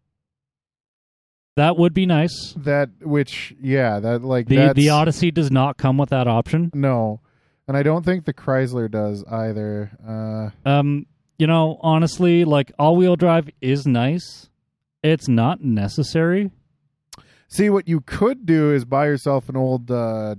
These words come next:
Speaker 2: Delica.
Speaker 1: Oh, you're talking the Toyota, like, the, those
Speaker 2: The
Speaker 1: short
Speaker 2: off-road minivan.
Speaker 1: Yeah,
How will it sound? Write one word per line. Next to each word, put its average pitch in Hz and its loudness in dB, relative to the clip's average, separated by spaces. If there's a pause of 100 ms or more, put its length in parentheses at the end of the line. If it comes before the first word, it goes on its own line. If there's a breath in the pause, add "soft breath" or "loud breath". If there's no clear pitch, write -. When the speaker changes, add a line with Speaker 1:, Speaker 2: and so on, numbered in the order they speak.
Speaker 2:
Delica. 117 -4 (1040)
Speaker 1:
Oh, 131 4
you're 127 2
talking 127 2
the 113 4
Toyota, 127 2
like, 127 2
the, 123 2 (760)
those 131 0 (140)
Speaker 2:
The - -20
Speaker 1:
short 151 2
Speaker 2:
off-road 151 2
minivan. 113 -2
Speaker 1:
Yeah, 139 2